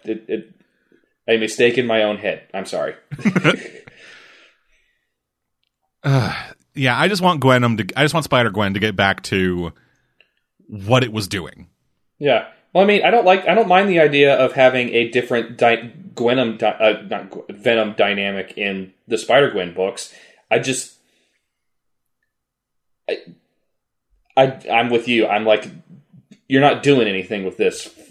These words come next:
Speaker 1: least not, nothing that's really working for me." <laughs>
Speaker 2: Yeah. Which is a shame.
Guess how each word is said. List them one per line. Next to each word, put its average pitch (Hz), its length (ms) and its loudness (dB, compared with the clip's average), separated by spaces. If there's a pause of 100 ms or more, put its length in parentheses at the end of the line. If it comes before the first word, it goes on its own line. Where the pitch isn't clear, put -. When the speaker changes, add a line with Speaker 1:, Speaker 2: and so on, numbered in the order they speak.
(240)
Speaker 1:
least 113 260 -4
not, 135 380 0 (220)
nothing 131 320 2
that's 107 320 -2
really 110 220 4
working 104 360 0
for - 140 -10
me." 95 360 -8
<laughs> 156 60 -4 (400)
Speaker 2:
Yeah. 120 380 -2 (2000)
Which 185 180 0
is 208 100 2
a 185 60 2
shame. 87 360 -4